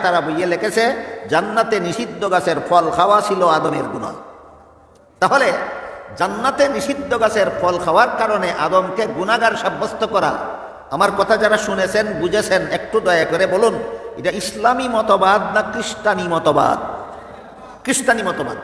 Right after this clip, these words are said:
সুতরাং নবীগণকে গুনাহগার সাব্যস্ত করার ভ্রান্ত মতবাদ মুসলমান সমাজে যারা প্রচার করে বেড়াচ্ছে, এরা ইচ্ছায় হোক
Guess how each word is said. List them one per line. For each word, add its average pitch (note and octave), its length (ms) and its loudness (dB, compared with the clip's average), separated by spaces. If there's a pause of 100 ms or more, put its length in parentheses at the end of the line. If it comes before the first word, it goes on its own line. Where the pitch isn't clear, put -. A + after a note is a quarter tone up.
(360)
সুতরাং A3+ 320 2 (160)
নবীগণকে G3+ 480 0 (120)
গুনাহগার A3+ 360 2
সাব্যস্ত G3+ 500 -2 (120)
করার F3 220 2 (100)
ভ্রান্ত A3 300 2
মতবাদ E3+ 420 2 (420)
মুসলমান B3+ 500 2 (120)
সমাজে G#3+ 320 2
যারা F3 240 4 (440)
প্রচার F#3+ 300 2 (100)
করে A3 180 4
বেড়াচ্ছে, G#3 420 2 (460)
এরা D#3+ 140 2
ইচ্ছায় C4 540 0
হোক A#3 100 4